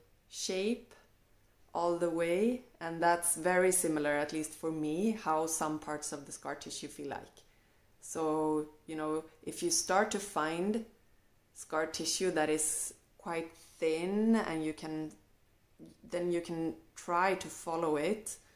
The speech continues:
and just see where it goes. And this is mostly, what I'm talking about is mostly scar tissue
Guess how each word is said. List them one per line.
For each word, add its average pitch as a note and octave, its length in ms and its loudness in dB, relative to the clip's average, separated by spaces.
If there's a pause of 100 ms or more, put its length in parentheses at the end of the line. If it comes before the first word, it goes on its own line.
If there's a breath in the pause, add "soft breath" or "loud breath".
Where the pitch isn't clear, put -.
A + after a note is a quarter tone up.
(400 soft breath)
and D#3+ 120 -6
just - 280 -4
see G3+ 520 2
where D3+ 200 4
it D3 220 -2
goes. - 480 -6 (2500 soft breath)
And G3+ 220 2
this D4+ 240 4
is D4 160 4
mostly, F3 560 4
what E3+ 180 6
I'm E3+ 140 0
talking F#3 400 0
about D#3 400 2
is E3 180 -6
mostly F#3+ 420 0
scar D#3+ 280 0
tissue D#3+ 440 -2